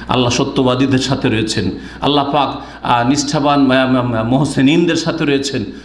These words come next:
আল্লাহ পাক রব্বুল আলামিন যারা, আহ, তার খাঁটি বান্দা তাদের সাথে রয়েছেন, খাঁটি মমিন তাদের সাথে রয়েছেন। এইরকম বহু আয়াতে খাসভাবে আল্লাহ পাক রব্বুল তার খাস বান্দাদের সাথে রয়েছেন, তার খাস বান্দাদের সাথে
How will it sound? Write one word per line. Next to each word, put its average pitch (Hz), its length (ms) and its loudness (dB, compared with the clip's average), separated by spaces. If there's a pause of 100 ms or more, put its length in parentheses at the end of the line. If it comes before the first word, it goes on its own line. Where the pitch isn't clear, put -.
(100)
আল্লাহ 165 280 0
পাক 170 180 -2
রব্বুল 156 340 0
আলামিন 156 500 2
যারা, 147 500 2 (220)
আহ, 120 440 0
তার 139 220 0
খাঁটি 143 460 -2
বান্দা 175 280 2
তাদের 143 280 -2
সাথে 185 320 -2
রয়েছেন, 156 400 0 (300)
খাঁটি 147 320 0
মমিন 160 420 2
তাদের 160 260 2
সাথে 185 300 -2
রয়েছেন। 165 320 -2
এইরকম 196 440 0
বহু 202 220 0
আয়াতে 123 540 0 (460)
খাসভাবে 165 840 0
আল্লাহ 143 320 0
পাক 156 220 -6
রব্বুল 131 440 0
তার 156 160 0
খাস 165 360 0
বান্দাদের 120 420 0
সাথে 95 280 -4
রয়েছেন, - 300 -8 (120)
তার 101 140 -2
খাস 117 280 -2
বান্দাদের 135 360 0
সাথে 240 340 0